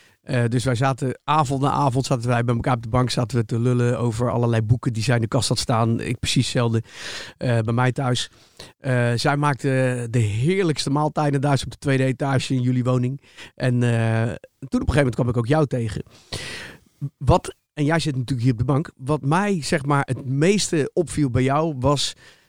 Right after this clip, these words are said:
dat jij zo'n positieve uitstraling hebt.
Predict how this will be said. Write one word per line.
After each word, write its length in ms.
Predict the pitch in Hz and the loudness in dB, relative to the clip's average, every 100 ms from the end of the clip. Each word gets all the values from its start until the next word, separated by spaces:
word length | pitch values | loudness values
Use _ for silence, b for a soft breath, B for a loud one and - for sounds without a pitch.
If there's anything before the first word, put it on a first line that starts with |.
| b | b
dat 200 | - 135 | -4 -2
jij 500 | 120 127 131 127 120 _ _ _ | 0 2 2 0 -2 _ _ _
zo'n 640 | - - 175 208 180 131 135 _ _ _ - | -6 0 2 2 -2 -6 -12 _ _ _ -2
positieve 880 | 185 233 - 180 190 156 139 139 127 | 4 4 4 0 0 0 2 0 0
uitstraling 720 | - 156 - - 127 120 117 | 2 2 2 0 2 2 2
hebt. 240 | 110 143 | 0 -2